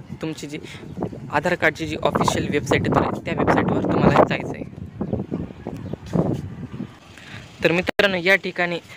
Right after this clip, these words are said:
आपण पुन्हा या वेबसाईटवर आलेलो आहे. तर या ठिकाणी लॉग इन करायचं आहे. आता लॉग इन तुम्हाला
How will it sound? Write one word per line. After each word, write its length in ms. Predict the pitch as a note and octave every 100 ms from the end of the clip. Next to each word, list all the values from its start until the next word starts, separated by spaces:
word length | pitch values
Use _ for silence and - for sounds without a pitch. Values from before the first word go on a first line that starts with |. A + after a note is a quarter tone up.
| - -
आपण 260 | D3 E3 - - -
पुन्हा 300 | E3 E3 D#3+
या 220 | D#3+ D#3 -
वेबसाईटवर 540 | D3 - D#3 C#3+ D3
आलेलो 220 | C3+ C3 C3
आहे. 140 | -
तर 80 | F3+ E3+
या 80 | F3
ठिकाणी 360 | D#3+ D#3 D3 E3
लॉग 260 | D3 C#3+
इन 120 | D3
करायचं 360 | C#3 C#3 C3 -
आहे. 140 | - - - -
आता 180 | D#3
लॉग 240 | F3 D#3+ D#3+
इन 120 | F3 - -
तुम्हाला 280 | E3 D#3